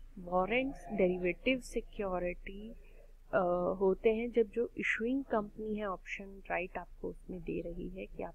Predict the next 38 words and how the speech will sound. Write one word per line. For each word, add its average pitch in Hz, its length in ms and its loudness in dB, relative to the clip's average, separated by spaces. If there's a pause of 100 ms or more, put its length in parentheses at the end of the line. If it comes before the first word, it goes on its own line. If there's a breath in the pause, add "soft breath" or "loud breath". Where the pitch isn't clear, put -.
उसकी - 200 -14
security 170 680 -8
specified 175 560 -4
price - 640 -6 (120)
पर, 233 140 0 (500 loud breath)
अ, 175 180 2
within 190 340 2
a 294 140 -2
certain 190 480 -4
time 170 320 -6
frame 175 440 -4
आप 170 140 -14 (200)
खरीद 190 420 -2 (380 soft breath)
सकते - 340 -4
हैं। 175 220 -8 (120)
ये 180 200 -2
जो, 190 180 0
अ, 180 480 0 (140)
securities 175 840 -4
हैं 240 120 -8
usually 196 680 -2
equity 175 420 -6
shares 185 380 -2
होते 185 300 -8
हैं। 226 140 -12 (420 loud breath)
जो 202 100 2
warrants 175 580 -2
हैं, 226 260 -8 (180)
जो 196 420 -6
आपने 190 360 -6
उसमें 190 400 -8
right 180 400 0
दिया 190 300 -6
है, 185 200 -8
उस - 260 -16
right 175 340 -6
को - 140 -4
आप 190 140 -2